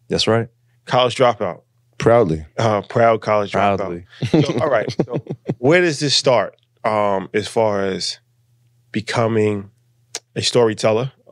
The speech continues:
Speaker 2: um, when it comes to, you know, creating digital works of arts and movies and production and different things of that nature?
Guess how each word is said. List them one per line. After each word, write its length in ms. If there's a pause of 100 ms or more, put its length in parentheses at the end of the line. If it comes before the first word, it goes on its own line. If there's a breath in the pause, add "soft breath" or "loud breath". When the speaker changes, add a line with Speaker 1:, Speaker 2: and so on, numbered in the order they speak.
(140)
Speaker 2:
um, 260
when 100
it 100
comes 300
to, 180
you 80
know, 120
creating 540 (500 loud breath)
digital 540 (120)
works 300
of 80
arts 460
and 240
movies 540
and 180
production 560
and 100
different 200
things 160
of 60
that 80
nature? 240